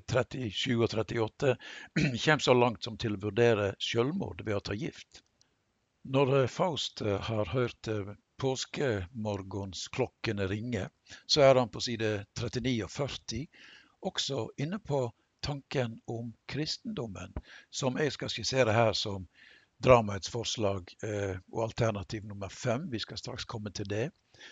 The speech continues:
Der nevner han på side førti se-, blant annet barnetrua si.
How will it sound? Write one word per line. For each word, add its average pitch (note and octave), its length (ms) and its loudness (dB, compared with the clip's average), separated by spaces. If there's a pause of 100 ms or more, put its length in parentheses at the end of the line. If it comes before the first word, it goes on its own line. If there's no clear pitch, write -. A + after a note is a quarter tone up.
(200)
Der C#3 260 10
nevner B2 400 4
han D#3+ 220 0
på - 120 -10
side A#2 220 -6
førti A2+ 480 -4
se-, - 540 -4
blant A2+ 260 -4
annet B2 400 2 (360)
barnetrua C#3 680 2
si. F#2+ 240 -8